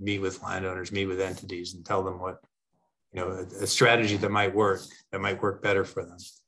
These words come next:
And, you know, a lot of the problem around Finger Lakes and around New York is just these, these unstable, high gradient streams just dumping all this sediment and, you know, nutrients that come with that sediment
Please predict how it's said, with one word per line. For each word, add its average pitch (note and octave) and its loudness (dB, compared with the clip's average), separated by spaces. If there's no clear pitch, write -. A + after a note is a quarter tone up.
And, F#2 -4
you F#2+ -2
know, G2 4
a - 8
lot A#2 10
of A2+ 8
the G#2 4
problem G2+ 4
around F#2 -2
Finger F#2+ 2
Lakes F#2 2
and G2+ 0
around G2 2
New F#2 0
York G#2+ 6
is F#2 -2
just - -4
these, F2+ -4
these G2 -4
unstable, G2 2
high G#2+ 6
gradient F#2+ 2
streams G2+ 0
just F#2+ -4
dumping F#2+ -4
all F2+ -2
this - -2
sediment F#2 -2
and, F2 -20
you F#2+ -4
know, F2+ -6
nutrients F#2+ 0
that G2+ -6
come F#2+ -2
with F#2 2
that F2+ 0
sediment F2+ -4